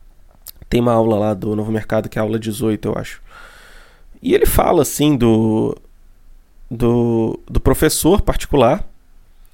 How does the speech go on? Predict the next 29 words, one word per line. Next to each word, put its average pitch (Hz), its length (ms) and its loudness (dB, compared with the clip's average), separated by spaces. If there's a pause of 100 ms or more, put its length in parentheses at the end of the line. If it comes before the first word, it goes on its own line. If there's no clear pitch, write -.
(420)
que 127 200 0
falam 147 360 2
pra 127 140 0
ele 139 160 2
que - 80 -10
ele 120 80 -4
tem 127 100 -2
que 120 60 -8
produzir 123 260 -4
conteúdo 127 320 -4
na 123 80 -2
internet, 147 520 -2
não 139 60 -6
sei - 120 -6
lá 123 80 -2
o - 20 -12
quê. 202 380 0 (400)
E, 370 180 -8 (120)
cara, 135 260 0
quando 160 320 -2
vai 180 140 2
ver, 160 100 2
o 185 60 4
cara - 160 -4
só - 120 -6
queria 185 220 0
dar 196 140 -2
aula, 175 340 0 (320)
entendeu? 123 460 -4